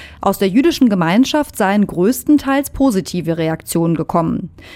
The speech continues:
Das Festjahr habe dazu beigetragen, ein neues, selbstbewusstes jüdisches Leben zu zeigen, so Kovacs. Der leitende Geschäftsführer ging auch auf Kritik am Festjahr ein.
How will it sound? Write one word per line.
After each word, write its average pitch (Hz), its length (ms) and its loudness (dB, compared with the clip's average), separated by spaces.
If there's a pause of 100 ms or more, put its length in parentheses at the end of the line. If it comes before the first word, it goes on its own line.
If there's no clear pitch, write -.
(200)
Das 185 160 -4
Festjahr 302 520 -2
habe 262 200 0
dazu 208 300 -2
beigetragen, 214 760 0
ein 190 240 2
neues, 247 460 2
selbstbewusstes 240 880 -2
jüdisches 170 540 0
Leben 170 280 0
zu - 140 -6
zeigen, 160 480 -2
so 160 120 -4
Kovacs. - 720 -4 (460)
Der 160 120 -2
leitende 160 420 -2
Geschäftsführer 208 680 -2
ging 220 320 0
auch 185 280 2
auf - 240 0
Kritik - 440 -4
am 175 120 0
Festjahr - 480 -6
ein. - 320 -4